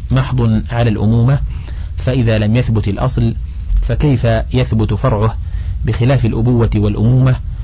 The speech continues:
فإنهما أصلان لا يلزم من انتفاء أحدهما انتفاء الآخر. وعلى هذا مسألة ما لو كان لرجل أم وأخت وابنة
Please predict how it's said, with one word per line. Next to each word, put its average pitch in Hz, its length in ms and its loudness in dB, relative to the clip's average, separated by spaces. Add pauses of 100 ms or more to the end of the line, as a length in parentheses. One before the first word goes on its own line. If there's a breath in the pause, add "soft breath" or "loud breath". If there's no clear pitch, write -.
(140 loud breath)
فإنهما 110 760 2
أصلان 117 560 2 (400 loud breath)
لا 107 140 0
يلزم 120 600 2 (360 loud breath)
من 107 140 2
انتفاء 104 600 0
أحدهما 110 720 0
انتفاء 107 460 0
الآخر. 107 460 0 (880 loud breath)
وعلى 127 300 2
هذا 131 300 2
مسألة 135 400 2 (380 loud breath)
ما 113 160 2
لو 107 160 2
كان 131 280 2
لرجل 123 460 2
أم 139 300 2 (200)
وأخت 110 420 0 (180)
وابنة 123 440 2